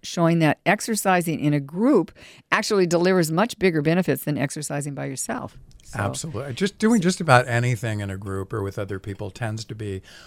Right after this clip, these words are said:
Speaker 2: more fun, more alluring, more attractive to people. So
Speaker 1: And,
Speaker 2: we
Speaker 1: and, yeah, and the other benefit of that, too, is that, you know, when you're sick or somebody's dealing with cancer, they, they do wanna hibernate. They, they, they do tend to just kinda wanna keep to themselves sometimes. And so this is a,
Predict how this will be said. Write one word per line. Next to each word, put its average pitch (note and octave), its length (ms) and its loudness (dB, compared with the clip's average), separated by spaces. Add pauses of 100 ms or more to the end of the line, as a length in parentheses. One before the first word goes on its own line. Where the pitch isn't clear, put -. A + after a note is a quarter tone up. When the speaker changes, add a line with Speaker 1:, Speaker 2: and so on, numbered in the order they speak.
(120)
Speaker 2:
more A2 220 -4
fun, G#2+ 680 -2
more G#2+ 200 -4
alluring, G2+ 600 -4 (300)
more A#2+ 140 -6
attractive G2 520 -8
to A2 60 -12
people. A2 340 -12
So G#2 400 -12 (120)
Speaker 1:
And, B3 160 6
Speaker 2:
we C4 60 0
Speaker 1:
and, B3+ 160 2
yeah, C#4 200 0
and C4 140 6
the D4+ 80 8
other E4 160 6
benefit A3+ 320 4
of F3 100 -2
that, F3 200 2
too, F#3+ 220 0
is D#3+ 120 0
that, D3 240 -2
you G3 100 -6
know, G3+ 80 -4
when G3+ 100 -2
you're E3 100 -4
sick G3 380 -2
or D#3 140 -6
somebody's D#3+ 360 -8
dealing D#3 240 -6
with D3 140 -6
cancer, D3 480 -8 (920)
they, A3 240 6
they G#3+ 300 4
do A3 260 6
wanna D3+ 240 8
hibernate. F2+ 680 -2 (120)
They, F#3+ 160 4
they, A3+ 340 2 (100)
they B3 140 2
do B3+ 180 -6
tend A#3+ 220 -6
to G#3+ 80 -12
just G3+ 180 -14
kinda F3+ 160 -12
wanna D3+ 180 -12
keep D#3+ 180 -16
to E3 60 -18
themselves D#3 480 -2
sometimes. - 680 -10
And D3+ 300 -6
so D3 140 -4
this C#3+ 200 -10
is B2+ 120 -12
a, A#2+ 60 -14